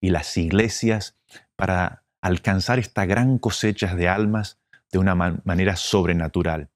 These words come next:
Nos impactó mucho el ver la pasión y el amor por Jesús en medio de ustedes, de ver ese, ese anhelo de ver a Jesús glorificado en la Argentina y en todas las naciones de la tierra,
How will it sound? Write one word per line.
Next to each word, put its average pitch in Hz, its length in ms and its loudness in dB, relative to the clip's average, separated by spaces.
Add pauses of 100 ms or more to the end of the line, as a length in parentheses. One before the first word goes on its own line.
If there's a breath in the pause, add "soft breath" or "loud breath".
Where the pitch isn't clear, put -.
(120)
Nos 101 260 0
impactó 95 460 0
mucho 120 380 4
el 95 80 4
ver 98 420 0 (320 soft breath)
la 92 320 -2
pasión 123 800 0 (400)
y 95 160 0
el 90 100 2
amor 107 500 2
por 87 200 0
Jesús - 580 -2
en 87 180 -2
medio 90 280 2
de 80 60 0
ustedes, 78 640 -6 (340 loud breath)
de 90 120 0
ver 107 420 2
ese, 95 680 0 (480 loud breath)
ese 107 280 -4
anhelo 101 640 2 (520)
de 95 140 0
ver 104 140 4
a 104 60 -2
Jesús 113 460 -2
glorificado 104 720 0
en 98 100 2
la 85 60 2
Argentina 95 720 0
y 95 100 0
en 80 120 -4
todas 95 300 0
las 80 120 -4
naciones 87 460 -2
de 85 80 -2
la 78 140 -4
tierra, 82 480 -4